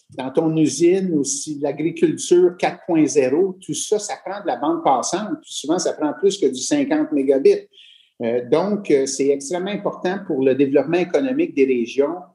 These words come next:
J'ai travaillé beaucoup avec la Fédération québécoise des municipalités. Et puis, euh, vraiment, la solution, on est habitué au gouvernement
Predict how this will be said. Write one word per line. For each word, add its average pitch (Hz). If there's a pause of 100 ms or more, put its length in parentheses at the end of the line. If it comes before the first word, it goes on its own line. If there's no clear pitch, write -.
(160)
J'ai 123
travaillé 147
beaucoup 151
avec 143
la 131
Fédération 143
québécoise 143
des 143
municipalités. 151 (320)
Et 131
puis, 143
euh, 143 (220)
vraiment, 165
la 202
solution, 180
on 156
est 208
habitué 185
au 240
gouvernement 135